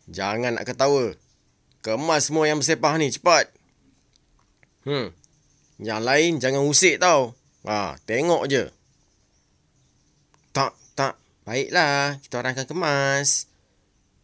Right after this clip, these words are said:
Hmm. Ha. Ipin?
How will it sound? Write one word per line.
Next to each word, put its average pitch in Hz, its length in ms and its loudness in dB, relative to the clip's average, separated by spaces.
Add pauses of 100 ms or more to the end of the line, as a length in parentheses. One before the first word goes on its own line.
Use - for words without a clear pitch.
(240)
Hmm. 101 480 -10 (560)
Ha. 92 480 -8 (880)
Ipin? 254 640 0